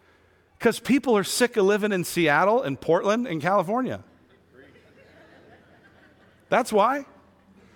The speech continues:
I mean, we got seventy-five, eighty people in each of our last Rooted classes, and probably three quarters of them are from those three states. Now listen, if you're from those three states,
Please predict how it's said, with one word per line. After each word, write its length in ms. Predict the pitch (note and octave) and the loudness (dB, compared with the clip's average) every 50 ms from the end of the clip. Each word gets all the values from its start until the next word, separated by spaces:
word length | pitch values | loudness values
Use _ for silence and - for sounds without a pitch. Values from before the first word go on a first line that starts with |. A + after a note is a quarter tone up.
| _ _ _ _ _ _ _ _ _ _ _ _ _ _ _ _ _ _ _ _ _ _ _ - | _ _ _ _ _ _ _ _ _ _ _ _ _ _ _ _ _ _ _ _ _ _ _ -4
I 80 | - G3 | -2 0
mean, 140 | A3 A#3 A#3 | 0 0 0
we 120 | B3 C4+ | 0 2
got 200 | C#4 B3+ - - - - - _ _ _ _ _ _ _ - | 2 0 0 -2 -6 -18 -20 _ _ _ _ _ _ _ -16
seventy-five, 920 | - - - D#3 E3+ F#3 G3+ G#3 G3+ G3+ G#3+ A3 B3 A#3+ G#3+ G3 - - _ _ _ _ _ - | -10 -4 0 0 0 0 0 -4 -2 0 0 0 0 0 -2 -6 -12 -20 _ _ _ _ _ -2
eighty 760 | C#3 D#3+ F#3+ G#3 G#3+ A3+ A3+ A3+ A3 F#3 E3+ - - - - - | 0 0 2 0 0 -2 -2 -2 -4 -6 -10 -16 -20 -20 -10 -4
people 500 | F#3 A3+ A#3 A#3 B3+ B3+ B3 A#3+ A#3 - - | -4 -4 -4 -2 -2 -2 -2 -2 -4 -8 -6
in 120 | - D#3+ F#3+ | -4 -4 -2
each 240 | G3 G3+ G#3+ - G#3 | -2 -4 -4 -2 -4
of 120 | G3+ E3+ | 0 2
our 260 | F#3+ F#3 F#3 F3+ F3 - - - - - - - - - - - | 2 2 2 0 -2 -6 -18 -20 -20 -20 -20 -20 -20 -12 -2 0
last 300 | D3+ F3 G#3+ G3+ - - | 0 2 2 -2 -4 -2
Rooted 340 | D3+ E3 G#3 A3 A#3 A3 | 0 0 0 0 -2 -4
classes, 500 | - F#3+ G3 A3 G#3+ - - C#4 C4 A3+ - - - - _ - _ _ _ - - - - - - - | -2 -4 -4 -4 -4 -6 -8 -10 -10 -12 -16 -20 -20 -20 _ -20 _ _ _ -20 -20 -20 -20 -20 -16 -12
and 100 | - D#3+ | -8 -4
probably 240 | F3 A3 A#3+ A#3 G#3+ | 0 0 0 0 -2
three 240 | E3+ - G#3 - - | -4 -4 -4 -4 -2
quarters 300 | - G#3+ A3+ A#3 G3+ F3 | 0 0 0 0 0 0
of 60 | F3+ | 0
them 160 | E3+ E3 E3 | 0 0 0
are 100 | E3+ D#3+ | -2 -2
from 360 | - - E3+ F3 F3 D#3+ D#3 | 0 0 -2 0 -2 -4 -4
those 220 | B2 D3 E3 D#3 - | -2 -2 -2 -2 -2
three 160 | - F3 E3 | -4 -6 -6
states. 400 | - - C#3 A2+ F2+ - - - - - _ _ _ _ _ - _ _ _ _ _ - - - - - | -4 -6 -6 -8 -8 -10 -18 -20 -20 -20 _ _ _ _ _ -20 _ _ _ _ _ -20 -20 -18 -6 -2
Now 140 | D3+ D#3+ F#3 | 0 2 2
listen, 260 | A3 - - A#2+ G#2 | 2 0 -2 -6 -10
if 120 | G2+ - | -8 -4
you're 80 | G3 G3+ | -4 -4
from 180 | - G3+ F#3+ | -4 -4 -4
those 220 | E3+ E3 E3 D#3 - | -2 -2 -4 -4 -6
three 120 | E3+ D#3+ | -8 -10
states, 400 | - - D3+ D3 C#3 C3+ - - | -10 -6 -6 -6 -6 -6 -8 -14